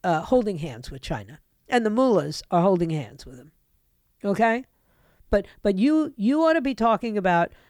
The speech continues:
the gunman in downtown Louisville. Not that my heart doesn't, you know, hurt when I hear about some guy storming into a bank,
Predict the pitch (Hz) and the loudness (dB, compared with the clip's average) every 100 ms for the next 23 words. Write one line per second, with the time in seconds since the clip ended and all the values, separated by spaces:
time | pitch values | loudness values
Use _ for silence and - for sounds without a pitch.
0 | _ 165 185 220 269 269 262 214 208 202 | _ -2 2 2 2 0 0 0 0 0
1 | 202 220 208 185 175 160 165 185 - _ | 0 -2 0 0 0 0 -2 -4 -6 _
2 | 190 214 240 220 233 208 208 214 220 - | -6 -2 -2 -4 -6 -2 -2 0 -2 -4
3 | 175 226 190 180 - 208 190 160 - 240 | -2 0 0 -4 -4 -4 -4 -6 -2 0
4 | 196 - - _ - 170 175 151 226 220 | 0 -2 -16 _ -8 -4 -4 0 0 2
5 | 196 185 - 208 190 190 202 - - - | 2 0 -2 -8 -4 0 0 -2 -8 -2
6 | 202 220 233 233 - 202 190 226 175 190 | 0 2 -2 -6 -6 -6 -2 -2 0 0
7 | 180 180 | -2 -4